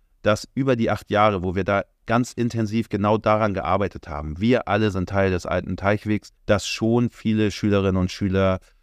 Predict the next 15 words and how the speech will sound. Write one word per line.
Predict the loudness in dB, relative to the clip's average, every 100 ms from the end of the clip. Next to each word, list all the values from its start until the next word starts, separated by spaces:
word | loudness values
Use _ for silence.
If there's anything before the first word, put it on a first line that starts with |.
| _ _
stolz | _ -20 -20 _ 2 4 4 0 -6 -2
sind | 0 0
auf | -4 -6
diese | -6 -6
Schule, | -4 -2 -2
wobei | -2 0 0
ich | 0
bei | -4
Stolz | -2 -4 -2
immer | -2 -2
so | -4
ein |
bisschen | -4 -4 -4
vorsichtig | -2 0 0 -2 -6 0
bin. | 0 0